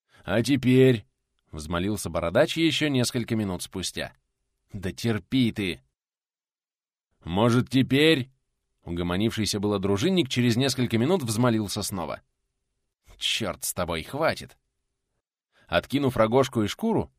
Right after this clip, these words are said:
Булыцкий ловко отодрал со спины товарища присосавшиеся склянки. «Ох и засосало!» Попытался посмотреть на нарисовавшиеся на спине тёмные пятна бородач. «Да лежи ты!»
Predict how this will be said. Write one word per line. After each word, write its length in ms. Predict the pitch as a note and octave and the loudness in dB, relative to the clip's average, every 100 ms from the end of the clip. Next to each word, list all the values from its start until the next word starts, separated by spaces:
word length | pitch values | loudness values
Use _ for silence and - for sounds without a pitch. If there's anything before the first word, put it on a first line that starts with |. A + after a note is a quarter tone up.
| _ | _
Булыцкий 520 | E2+ D3+ A#3+ - F#3+ | -2 0 0 -2 0
ловко 340 | E3 E3+ - C3 | 2 2 4 2
отодрал 360 | A#2 A2 A#2+ | 4 6 6
со 120 | A2+ G#2+ | 6 -2
спины 280 | - G2+ | -4 -4
товарища 520 | F2+ F2+ D#3+ G2+ - - | -2 2 2 2 -2 -4
присосавшиеся 760 | D3+ C#3+ B2+ G#2+ - G#2 G#2 | -2 -2 0 0 0 -4 -4
склянки. 600 | F#2+ - F2 D2+ - - _ _ _ _ _ _ _ _ _ _ _ _ _ _ - | -6 -4 -6 -6 -12 -20 _ _ _ _ _ _ _ _ _ _ _ _ _ _ -2
«Ох 340 | F2 A#2+ B2 | 2 2 4
и 80 | C3+ | 2
засосало!» 920 | B2+ B2 C3 - G2 E2+ D2 B1 - _ _ _ _ _ | 2 0 0 -2 0 0 -2 -4 -14 _ _ _ _ _
Попытался 540 | - - - A#2 B2 - | -6 -2 4 4 4 -2
посмотреть 580 | A2 G2 G#2 A#2 - | -2 -2 0 0 -2
на 120 | G#2 G2+ | -4 0
нарисовавшиеся 760 | G2+ G2 G2+ G#2+ - G2 F#2+ | 0 0 2 2 2 -4 -2
на 80 | F#2 | -4
спине 380 | - G2 C#3+ F#3 | -4 -2 0 0
тёмные 420 | - C#3+ D3 C#3 | 0 0 0 -2
пятна 320 | G#2 F#2+ G2 | -2 -2 -4
бородач. 540 | F2+ F2+ E2+ D2+ - _ _ _ _ _ _ - | -2 -2 -2 -6 -12 _ _ _ _ _ _ -10
«Да 260 | A#2 G2+ A#2 | -4 0 2
лежи 560 | B2 C#3 A2 E3 C#3 | 2 2 2 4 4
ты!» 380 | C3 A2 F2 | 2 0 0